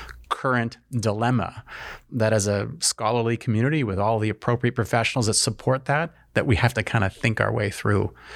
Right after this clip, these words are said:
Um, because it's gonna bump up against all these things you've talked about, professional accreditation. It's gonna, it's all gonna be in there. Um, what the solution is, I'm not sure, but I recognize, uh, the factors that are, that would have to be considered.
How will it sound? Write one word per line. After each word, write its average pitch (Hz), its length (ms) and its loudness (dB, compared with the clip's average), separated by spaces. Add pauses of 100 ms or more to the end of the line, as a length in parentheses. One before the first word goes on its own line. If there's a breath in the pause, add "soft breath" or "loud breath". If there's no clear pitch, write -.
(420 loud breath)
Um, 104 460 0 (400)
because 127 200 2
it's - 260 -4
gonna 135 140 0
bump 127 240 -2
up 127 160 0
against 123 200 0
all 139 140 2
these 127 140 0
things 107 180 2
you've 104 100 -2
talked 101 300 0
about, 92 140 0
professional 131 560 0
accreditation. 135 560 -2
It's - 100 -6
gonna, 160 280 -2
it's 151 120 -2
all 160 400 0
gonna 156 200 -6
be 147 160 0
in 151 120 4
there. 87 360 0
Um, 101 340 2 (720)
what 147 420 0
the 139 160 -2
solution 143 380 0
is, 110 120 0 (140)
I'm 135 180 2
not 123 220 0
sure, 127 280 2
but 101 140 -2
I 95 80 -2
recognize, 113 760 0 (720 loud breath)
uh, 110 240 2
the 101 80 -4
factors 98 540 0
that 107 120 2
are, 104 160 2
that - 220 -2
would 110 120 4
have 98 160 0
to - 80 -6
be 95 80 4
considered. - 540 0